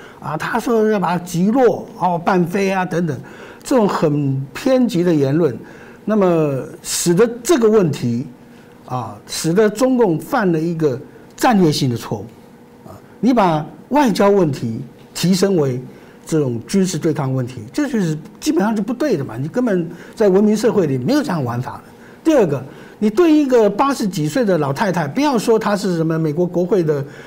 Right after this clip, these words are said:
呃，什么众议院的院长了、议长了，对不对？她就算是一个普通老百姓，你怎么能说把她击落呢？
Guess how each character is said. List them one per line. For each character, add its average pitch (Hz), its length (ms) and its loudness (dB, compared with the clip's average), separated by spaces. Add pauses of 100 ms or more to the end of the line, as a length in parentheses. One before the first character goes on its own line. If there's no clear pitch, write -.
(140)
呃， 151 160 -2
什 147 100 -2
么 165 140 2
众 190 260 0
议 180 100 2
院 180 180 2
的 160 80 0 (160)
院 185 260 2
长 104 240 -8
了、 - 100 -14 (240)
议 226 160 2
长 127 280 -4
了， - 100 -18 (240)
对 202 140 2
不 160 40 2
对？ 139 80 -4
她 - 240 0
就 349 220 4
算 233 240 2
是 220 140 0
一 - 20 0
个 196 80 2
普 190 240 -2
通 233 160 0
老 202 160 2
百 175 140 0
姓， 156 200 -6 (560)
你 311 140 2
怎 233 160 2
么 247 80 4
能 247 160 4
说 240 240 4
把 202 240 0
她 202 80 -8
击 175 300 -2
落 190 240 0
呢？ 120 100 -8